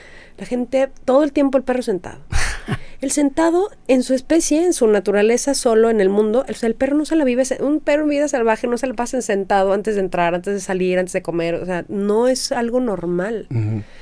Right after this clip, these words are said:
Speaker 1: Entonces, bajemos los cinco rayitas a los comandos, porque eso, volvemos a lo mismo, es una necesidad de control.
Speaker 2: Claro.
Speaker 1: De control y que de las cosas se hagan, porque es mi mundo que sí puedo controlar, o de afuera no, este sí.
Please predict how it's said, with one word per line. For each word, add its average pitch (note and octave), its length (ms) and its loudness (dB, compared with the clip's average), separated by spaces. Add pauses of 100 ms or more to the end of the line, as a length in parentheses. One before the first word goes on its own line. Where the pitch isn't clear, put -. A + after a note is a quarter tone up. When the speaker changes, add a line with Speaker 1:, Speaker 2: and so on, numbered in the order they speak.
(320)
Speaker 1:
Entonces, - 300 -12
bajemos A#3+ 520 -2
los C#4 140 0
cinco B3+ 480 0
rayitas A3 520 0
a A3 60 0
los G3+ 160 -2
comandos, F3 800 -2 (240)
porque - 260 -6
eso, C#4 240 -2
volvemos F3+ 400 -2
a G#3 60 -4
lo G#3 80 -4
mismo, A#3+ 220 -6
es - 140 -18
una G3 200 -4
necesidad F#3+ 880 -6 (580)
de - 80 -14
control. F#3 800 -6
Speaker 2:
Claro. A2 360 0 (280)
Speaker 1:
De F#3+ 80 -8
control G3+ 540 -4
y B3+ 80 -8
que G#3+ 120 -2
de F3+ 120 0
las F3 120 -4
cosas - 420 -10 (220)
se - 160 -8
hagan, D#3+ 280 -6
porque G3+ 200 -6
es A3+ 80 0
mi B3+ 120 2
mundo A#3+ 320 2
que G3+ 80 -4
sí - 140 -8
puedo F#3 160 0
controlar, B3+ 380 -6
o F#3 60 -2
de E3 80 -2
afuera G#3+ 280 -6
no, A#3 200 -6
este G3+ 240 -10
sí. A3+ 220 -8